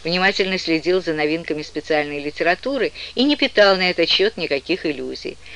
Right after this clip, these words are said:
Сам он печатался мало, да и те двое не могли похвастаться трудами, содержащими сколько-нибудь важное научное открытие. Приходилось признать, что никто из них не произвел переворота в науке об изучении космоса.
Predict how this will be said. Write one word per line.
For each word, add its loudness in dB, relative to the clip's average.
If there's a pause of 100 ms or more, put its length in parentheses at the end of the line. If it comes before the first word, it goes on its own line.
(120)
Сам 4
он 0
печатался 0
мало, -2 (260)
да 2
и 8
те 2
двое 2
не -2
могли -4
похвастаться -2
трудами, 0
содержащими 0
сколько-нибудь 0 (200)
важное 2
научное -2
открытие. -10 (600)
Приходилось 4
признать, -2
что 0
никто -2
из 2
них -10
не -4
произвел 2
переворота 4
в -8
науке 2
об 0
изучении -2
космоса. -8